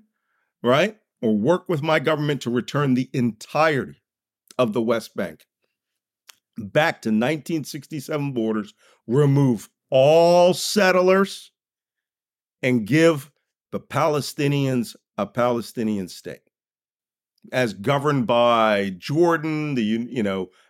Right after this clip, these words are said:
uh, a security force led by the United States and Arab states that we can, uh, rely on, and use them as a buffer, build a giant wall, but you're just gonna have to give back all those destroyed olive trees.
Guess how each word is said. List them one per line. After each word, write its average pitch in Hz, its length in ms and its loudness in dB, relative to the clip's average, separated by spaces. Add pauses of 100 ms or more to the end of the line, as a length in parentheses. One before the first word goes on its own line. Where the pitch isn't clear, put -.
uh, 104 280 -2
a 117 60 -8
security 160 540 0
force 151 360 -4
led 139 280 0
by 131 160 2
the 117 120 -4
United 120 540 0
States 160 500 -4
and 110 220 -4
Arab 147 360 -2
states - 480 -8
that 107 180 -10
we 123 140 -6
can, 110 180 -6
uh, 101 140 -4
rely 139 500 0
on, 151 360 -2 (640)
and 139 540 0 (280)
use 147 340 -2
them 160 260 2
as 156 100 -2
a 165 80 4
buffer, 156 440 0
build 151 260 0
a 143 60 -4
giant 131 500 0
wall, 110 380 0
but - 180 -8
you're 127 140 -4
just 131 180 -8
gonna 123 140 0
have 110 100 -4
to 113 80 -12
give 113 160 -2
back 104 220 -2
all 104 120 -2
those 98 200 -8
destroyed 101 420 -8
olive 92 320 -4
trees. 82 400 -12